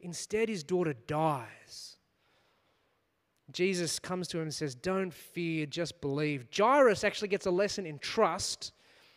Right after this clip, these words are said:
he never knew he needed. And rather than just a fever cure, Jesus gives him a resurrection.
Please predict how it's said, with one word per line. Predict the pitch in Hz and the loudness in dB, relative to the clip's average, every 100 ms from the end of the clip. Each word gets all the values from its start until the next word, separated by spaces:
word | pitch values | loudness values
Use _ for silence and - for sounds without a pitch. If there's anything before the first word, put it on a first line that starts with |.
| _ | _
he | - 233 | 0 2
never | 233 226 226 - - - | 6 6 4 -2 -18 -8
knew | 170 190 196 | -2 2 2
he | 185 175 175 | 2 -2 -2
needed. | 196 196 156 131 - - _ _ _ _ _ _ _ _ _ _ _ _ _ - | 0 0 -4 -8 -16 -20 _ _ _ _ _ _ _ _ _ _ _ _ _ -6
And | 196 | 0
rather | 226 254 254 | 2 2 0
than | 214 208 | 0 -2
just | 196 - | -2 -4
a | |
fever | 156 - 226 262 214 | -8 -4 -2 0 -2
cure, | - 185 147 | -6 -6 -4
Jesus | 143 208 262 269 - | -4 -6 -6 -6 -10
gives | 233 190 | -10 -8
him | 196 | -6
a | 165 | -2
resurrection. | 214 202 202 277 - 233 | 0 2 4 2 2 -2